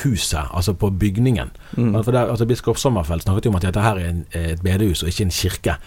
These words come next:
Speaker 2: Ja.
Speaker 1: Det ville jo en del kunne bli ganske provosert av at han sier at bedehus er ikke så farlig, i kirken er, er det noe annet med. Han ville jo ikke svare på hva de ville gjort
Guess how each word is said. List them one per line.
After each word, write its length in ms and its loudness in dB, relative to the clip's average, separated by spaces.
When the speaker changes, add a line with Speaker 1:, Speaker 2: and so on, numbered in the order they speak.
Speaker 2:
Ja. 160 0
Speaker 1:
Det 80 4
ville 160 4
jo 20 4
en 80 2
del 240 2
kunne 160 2
bli 80 2
ganske 240 0
provosert 480 2
av 240 0
at 160 0
han 220 2
sier 260 0
at 80 0
bedehus 300 2
er 20 0
ikke 160 0
så 140 2
farlig, 240 2
i 100 -2
kirken 240 0
er, 220 0
er 160 0
det 80 0
noe 160 0
annet 160 -2
med. 100 2
Han 160 2
ville 140 2
jo 80 0
ikke 100 0
svare 240 4
på 140 2
hva 160 0
de 160 4
ville 160 2
gjort 340 -4